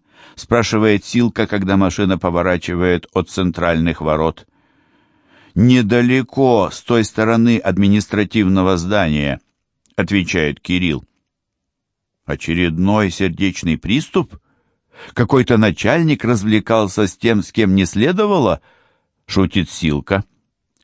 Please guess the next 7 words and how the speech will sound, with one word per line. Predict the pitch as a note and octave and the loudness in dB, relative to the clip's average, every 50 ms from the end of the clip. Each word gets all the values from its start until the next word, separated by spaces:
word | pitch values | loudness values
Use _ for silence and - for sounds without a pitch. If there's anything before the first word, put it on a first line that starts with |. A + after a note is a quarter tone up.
| _ - - _ - | _ -20 -20 _ -4
Фёдор | - - C#3+ F3 D#3 F#3 F#3 F3 | 0 2 2 2 2 2 2 2
и | F3 | 0
Кирилл | - - - B2+ G#2+ A2+ D3 D#3 C3+ | 0 0 0 0 2 2 0 0 0
ошарашенно | A#2+ A#2+ - G#2 F#2+ G2+ C3 B2+ - - A2+ A2+ A2+ A2 F#2 | -2 -2 -2 0 0 2 0 0 0 0 0 2 2 0 0
пялятся | - - D#2+ D2+ D2 D#2+ E2 - - - G2+ | 0 0 0 0 0 -2 -2 -4 -2 -2 0
на | F#2 F2+ F#2 F#2 | 2 2 2 2
неё. | F#2 F#2+ F#2+ F#2+ F#2+ G2+ G2+ | 2 2 2 2 0 0 -2